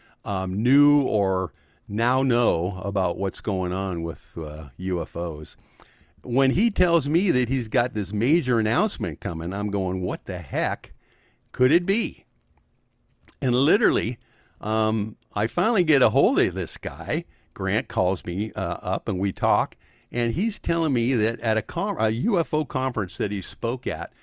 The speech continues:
um, back in, uh, November of two thousand and eighteen, um,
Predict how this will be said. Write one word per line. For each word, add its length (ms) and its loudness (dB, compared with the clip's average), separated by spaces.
um, 480 0
back 340 -2
in, 480 -2
uh, 380 -2
November 760 -2
of 140 -6
two 180 -6
thousand 460 -4
and 300 -6
eighteen, 880 -6
um, 560 -6